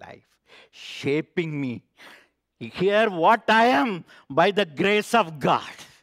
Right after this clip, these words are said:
So many di-, troubles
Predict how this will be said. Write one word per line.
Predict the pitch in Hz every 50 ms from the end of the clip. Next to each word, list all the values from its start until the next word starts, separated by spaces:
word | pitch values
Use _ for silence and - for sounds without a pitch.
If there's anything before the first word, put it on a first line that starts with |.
| _ _ _ _ _ _ _ _ _ _ _ _ _ _ _ _ _ _ _ _ _ _ _ _ _ _ _ _
So | _ _ _ - - 147 190 208 214 214 226
many | 220 214 214 208 202 202
di-, | 156 127 - 170 175 170 165 160 - _ _ _
troubles | - 151 160 156 139 131 147 147 147 143 131